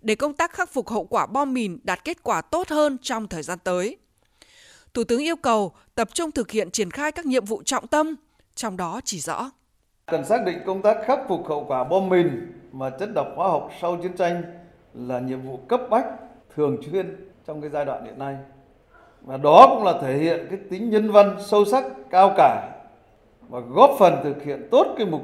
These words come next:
Speaker 2: tiêu bảo vệ sức khỏe, tính mạng, an toàn của nhân dân là trên hết, trước hết. Với tinh thần lấy người dân làm trung tâm, làm chủ thể,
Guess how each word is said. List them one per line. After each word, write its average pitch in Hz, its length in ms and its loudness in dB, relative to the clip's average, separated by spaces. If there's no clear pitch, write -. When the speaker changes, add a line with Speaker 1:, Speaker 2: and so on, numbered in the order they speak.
Speaker 2:
tiêu 196 360 2
bảo 127 140 -2
vệ 135 180 -6
sức 277 160 -2
khỏe, 123 320 -2
tính 233 240 -4
mạng, 190 480 0
an 196 280 0
toàn 156 380 4
của 135 80 -8
nhân 180 200 -6
dân 214 420 2
là 120 240 -8
trên 190 140 6
hết, 220 160 8
trước 170 140 -10
hết. 175 120 -4
Với 151 340 0
tinh 214 160 -2
thần 170 240 2
lấy 196 120 2
người 185 200 2
dân 214 240 4
làm 175 200 -2
trung 214 180 -10
tâm, 214 400 2
làm 139 160 -10
chủ 143 220 -6
thể, 156 400 2